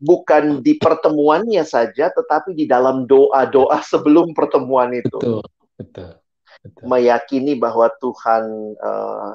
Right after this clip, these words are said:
Speaker 1: bekerja, minggu ini dia kayaknya sibuk banget, tapi kita berdoa,
Speaker 2: Hmm.
Speaker 1: "Tuhan, ini jadwal yang udah disepakati, Tuhan tolong dia bisa prioritaskan," misalnya seperti
Speaker 2: Hmm.
Speaker 1: itu.
Speaker 2: Hmm.
Speaker 1: Jadi saya ngalamin tuh ya,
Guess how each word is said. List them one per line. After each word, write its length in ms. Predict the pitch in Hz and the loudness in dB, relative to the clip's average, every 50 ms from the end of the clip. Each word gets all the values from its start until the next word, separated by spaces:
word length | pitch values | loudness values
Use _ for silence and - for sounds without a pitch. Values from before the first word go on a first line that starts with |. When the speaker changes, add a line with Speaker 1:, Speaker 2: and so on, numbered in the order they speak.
| 107 104 | -16 -16
Speaker 1:
bekerja, 960 | _ 110 - - 143 143 120 110 - 120 120 113 113 113 113 110 107 107 104 - _ _ _ _ _ _ _ _ _ _ _ _ | _ -16 -2 2 2 2 2 0 0 2 4 4 6 4 4 4 2 0 -2 -6 _ _ _ _ _ _ _ _ _ _ _ _
minggu 320 | 135 127 123 113 104 127 | -8 -6 -6 -4 -4 -4
ini 240 | 120 123 117 135 120 | -4 -4 -4 -4 -2
dia 160 | 107 123 123 | 0 0 0
kayaknya 240 | - 117 113 113 127 | 0 0 -4 -4 -4
sibuk 400 | 120 - - 127 101 104 107 - | -6 -8 -10 -10 -8 -8 -10 -6
banget, 640 | _ 120 139 143 151 151 143 139 139 135 131 135 131 | _ -2 -2 0 0 0 2 2 2 2 2 0 0
tapi 240 | - - - - - | -4 -10 -16 -16 -20
kita 240 | - - - 185 170 | -20 -14 -12 -12 -8
berdoa, 400 | - 165 156 135 165 165 - - | -6 -4 0 2 2 2 2 2
Speaker 2:
Hmm. 80 | - | 2
Speaker 1:
"Tuhan, 560 | 311 - - - 277 - 311 - 254 - 233 202 190 - - - - - _ | 0 2 2 2 2 2 2 2 2 2 0 -2 -4 -8 -16 -20 -20 -18 _
ini 160 | - 196 214 180 | -8 -6 -6 0
jadwal 400 | 131 156 156 156 165 170 170 156 | 2 2 4 4 2 2 2 0
yang 80 | 143 | -2
udah 80 | 135 123 | -4 -4
disepakati, 1040 | 120 - - 139 135 131 139 139 - 180 - 156 147 147 147 143 143 143 143 143 - _ | -6 -4 -2 -2 0 2 2 2 0 0 -2 -2 -2 0 0 0 0 0 0 -2 -4 _
Tuhan 320 | - 170 - 175 165 160 156 | -10 -8 -6 -6 -6 -4 -2
tolong 320 | 151 156 156 156 156 147 | 0 2 2 2 0 0
dia 160 | 131 131 139 | 0 0 0
bisa 240 | 131 127 127 - 127 | 0 0 -2 -4 -4
prioritaskan," 1300 | 123 - 131 127 123 120 123 - - 120 113 - - - - 127 123 120 120 120 117 117 113 117 117 113 | -4 -4 -4 -4 -2 -2 -4 -4 -6 -6 -6 -8 -12 -6 -2 0 2 4 4 4 2 2 0 -2 -4 -8
misalnya 400 | 110 - - 107 110 113 113 110 | -10 -10 -8 -8 -8 -8 -8 -12
seperti 480 | - - - - 104 101 _ 110 110 | -14 -16 -18 -18 -20 -20 _ -16 -16
Speaker 2:
Hmm. 60 | 107 107 | -14 -14
Speaker 1:
itu. 260 | - 127 107 107 107 107 101 - _ _ _ _ 180 | -14 -12 -10 -10 -10 -10 -12 -16 _ _ _ _ -16
Speaker 2:
Hmm. 240 | 156 127 117 110 - _ _ - | -16 -16 -16 -18 -20 _ _ -8
Speaker 1:
Jadi 240 | - 147 - - - _ _ _ _ _ _ | -6 -6 -4 -6 -8 _ _ _ _ _ _
saya 240 | - 190 214 220 196 | -2 0 0 2 2
ngalamin 480 | 165 147 147 143 143 135 123 113 98 | 2 2 2 2 0 0 -2 -4 -4
tuh 160 | 117 113 117 | -4 -2 -2
ya, 80 | 131 | -2